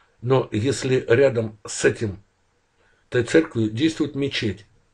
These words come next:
г-, где люди тоже приобретают божественную форму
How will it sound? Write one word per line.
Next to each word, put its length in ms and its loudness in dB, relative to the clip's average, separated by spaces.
г-, 300 -4
где 220 0
люди 580 -2
тоже 400 2
приобретают 640 2
божественную 680 0
форму 500 -2